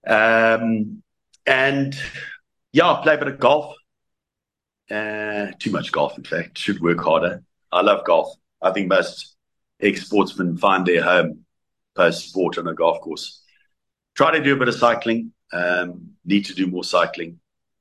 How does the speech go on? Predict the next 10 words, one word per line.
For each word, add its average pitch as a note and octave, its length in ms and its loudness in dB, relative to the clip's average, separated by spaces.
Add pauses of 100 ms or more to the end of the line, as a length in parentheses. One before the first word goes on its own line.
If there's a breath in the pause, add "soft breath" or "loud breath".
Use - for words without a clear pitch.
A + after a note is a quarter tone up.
(560 loud breath)
Uh, E2+ 240 0
but G2 160 2
otherwise, B2 680 2 (220)
very B2 160 2
fortunate A#2+ 520 -4
to G#2+ 60 -2
live A2 200 2
in G#2 100 -4
Cape G2+ 280 2
Town. G2 340 -2